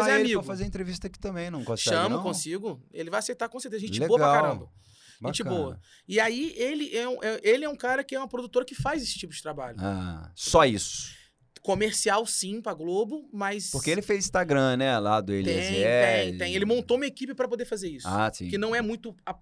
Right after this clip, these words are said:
Speaker 2: E maneiraço os vídeos,
Speaker 1: Pô.
Speaker 2: cara.
Speaker 1: Aí você viu a edição
Speaker 2: Caramba.
Speaker 1: dele, né?
Speaker 2: Que isso.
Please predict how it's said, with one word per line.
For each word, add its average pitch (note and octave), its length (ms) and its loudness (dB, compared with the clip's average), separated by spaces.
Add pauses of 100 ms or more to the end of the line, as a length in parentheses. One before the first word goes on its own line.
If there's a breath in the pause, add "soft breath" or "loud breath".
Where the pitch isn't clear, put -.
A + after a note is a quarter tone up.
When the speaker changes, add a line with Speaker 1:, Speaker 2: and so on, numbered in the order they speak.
(140)
Speaker 2:
E A#2 120 -6
maneiraço C3+ 760 4
os A2 120 -2
vídeos, B2 260 0
Speaker 1:
Pô. - 80 -12
Speaker 2:
cara. G2+ 380 4
Speaker 1:
Aí D3+ 120 4
você B2 120 8
viu A#2+ 80 6
a - 60 10
edição - 200 6
Speaker 2:
Caramba. A3+ 180 8
Speaker 1:
dele, G3+ 200 4
né? G3+ 160 2
Speaker 2:
Que F#3 160 6
isso. C#3 580 -2